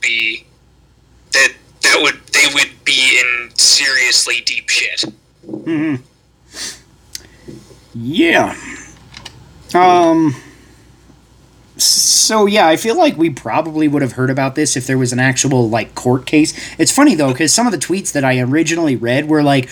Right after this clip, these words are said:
Speaker 2: "Oh, yeah, there's a court case. They're under a lawsuit for mining Bitcoin." I'm like, "They were out for an hour. How could they be under, like,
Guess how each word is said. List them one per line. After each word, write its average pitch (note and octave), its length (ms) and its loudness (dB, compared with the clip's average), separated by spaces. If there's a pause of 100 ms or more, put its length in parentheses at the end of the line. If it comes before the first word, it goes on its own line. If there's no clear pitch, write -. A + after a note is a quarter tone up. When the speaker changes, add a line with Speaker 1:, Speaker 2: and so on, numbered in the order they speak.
(160)
Speaker 2:
"Oh, F3 140 6
yeah, E3+ 240 2
there's C#3 200 -2
a B2+ 40 -6
court F#3+ 280 -2
case. A#2 300 -4
They're C#3 180 -2
under D3+ 180 0
a B2+ 60 -2
lawsuit D#3 500 2
for A#2+ 240 -4
mining B2+ 380 0
Bitcoin." B2+ 440 -4
I'm C3 140 -2
like, C#3+ 200 -2 (240)
"They - 80 -2
were F4+ 100 2
out F#4 160 2
for - 100 -2
an D#3+ 160 -2
hour. C#3+ 380 2
How D#3 180 0
could E3 160 -2
they F3+ 140 2
be D#3+ 380 -2 (680)
under, C#3+ 600 2
like, B2+ 340 2